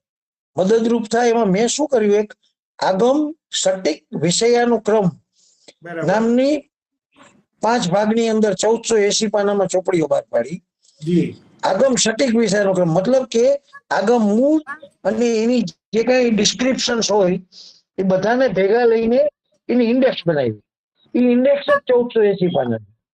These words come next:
Speaker 2: બાપ રે.
Speaker 1: એટલે તમારે પર્ટિક્યુલર વિષય કે પર્ટિક્યુલર વસ્તુ જોઈ છે,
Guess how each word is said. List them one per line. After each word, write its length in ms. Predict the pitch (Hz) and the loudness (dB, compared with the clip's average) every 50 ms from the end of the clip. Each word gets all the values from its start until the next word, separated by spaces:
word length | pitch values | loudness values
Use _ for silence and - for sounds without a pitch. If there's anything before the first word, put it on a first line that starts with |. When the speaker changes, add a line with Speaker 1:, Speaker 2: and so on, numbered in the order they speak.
| _ _ - | _ _ 0
Speaker 2:
બાપ 360 | 170 170 165 156 160 - - | 2 2 2 2 -2 -6 -14
રે. 200 | 127 135 135 123 - _ _ _ - | -14 -14 -14 -14 -16 _ _ _ -2
Speaker 1:
એટલે 160 | 202 240 262 | 0 0 0
તમારે 600 | 262 254 233 233 262 269 277 277 285 277 571 571 - _ _ _ _ | 0 0 0 2 2 4 4 4 4 4 2 0 -2 _ _ _ _
પર્ટિક્યુલર 580 | - 233 226 262 311 302 294 311 302 294 262 233 | -6 -6 -2 -2 -2 0 2 2 2 2 2 0
વિષય 360 | 233 247 233 - 262 254 254 | 0 -2 -2 0 0 0 0
કે 100 | - 226 | 0 -2
પર્ટિક્યુલર 500 | 214 214 226 226 269 247 254 262 262 240 | 0 0 -2 0 0 -2 0 0 2 0
વસ્તુ 420 | 208 175 190 202 196 - - 240 | 0 0 0 -2 -2 -2 -4 -4
જોઈ 300 | - 170 233 254 254 220 | -2 0 0 2 2 0
છે, 260 | 180 - - 131 117 | -2 -2 -4 -6 -8